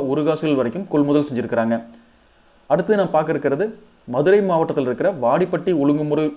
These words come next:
விற்பனை கூடம்ங்க. வாடிப்பட்டி ஒழுங்குமுறை விற்பனை கூடத்துல செவ்வாய்க்கிழமையும்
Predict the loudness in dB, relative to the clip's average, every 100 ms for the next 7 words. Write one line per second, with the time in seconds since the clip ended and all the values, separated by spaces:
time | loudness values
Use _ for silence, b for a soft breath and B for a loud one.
0 | -6 -4 0 0 0 0 0 -2 -6 -14
1 | b b b _ 0 2 2 0 -2 0
2 | 0 0 -2 -2 -2 0 -2 0 -2 0
3 | 0 -2 -16 _ _ _ _ _ _ _
4 | -10 -6 0 2 2 0 0 -2